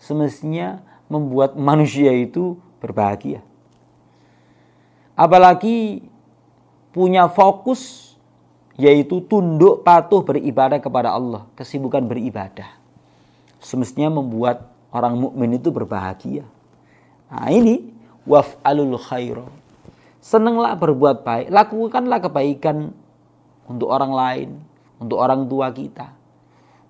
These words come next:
untuk saudara kita, untuk teman kita. Mungkin sesuatu yang remeh. "La'allakum tuflihun." Kata-kata la'alla ini kita terjemahkan saja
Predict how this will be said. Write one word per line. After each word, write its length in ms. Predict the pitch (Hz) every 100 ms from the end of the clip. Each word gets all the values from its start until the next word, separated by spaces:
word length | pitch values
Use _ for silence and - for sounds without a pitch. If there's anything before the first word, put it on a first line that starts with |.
| -
untuk 560 | 123 120 117 - 151 -
saudara 480 | - 123 113 113 120
kita, 400 | 127 135 - 139 - _ _ _ _ _ -
untuk 320 | 135 151 -
teman 360 | 151 147 143 139
kita. 400 | 143 143 143 151
Mungkin 480 | 190 233 226 269 -
sesuatu 480 | 226 - 427 370
yang 240 | 262 170 139
remeh. 400 | 123 113 107 - _ _ _ _ _ _ _ _ _ _ _ _ _ _ _ _ _ _ _ _ _ -
"La'allakum 640 | 123 131 143 147 143 131 113
tuflihun." 800 | 117 - 117 110 135 139 156 - 175 - - _ _ _
Kata-kata 560 | 113 107 120 123 127 127
la'alla 560 | 120 131 127 127 123
ini 400 | 127 151 156 - - _ _ _ _ _
kita 240 | 113 123
terjemahkan 720 | 123 113 123 117 104 135 131
saja 480 | 117 107 - 135 -